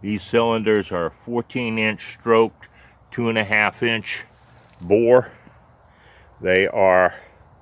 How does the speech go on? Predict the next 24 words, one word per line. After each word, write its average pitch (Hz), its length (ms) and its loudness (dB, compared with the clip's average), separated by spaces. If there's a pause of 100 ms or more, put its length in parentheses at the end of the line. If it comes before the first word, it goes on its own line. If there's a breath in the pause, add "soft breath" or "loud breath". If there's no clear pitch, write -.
(580 soft breath)
uh, 82 340 -8
cylinders 117 560 0
that 101 140 -2
I 92 100 2
got 104 240 0
from 90 220 -12
Surplus 120 580 -4
Center, 127 480 0
which 107 280 -8
is 85 120 -12
an 90 120 -6
awesome 110 440 -6
place 120 380 -4
to 110 100 -8
buy 104 300 0
hydraulics, 104 760 -2
especially 107 480 -4
if 98 120 -10
you're 98 100 -8
looking 110 300 -6
for 104 140 -10
deals 101 380 -6
on 87 200 -2
cylinders 110 680 -6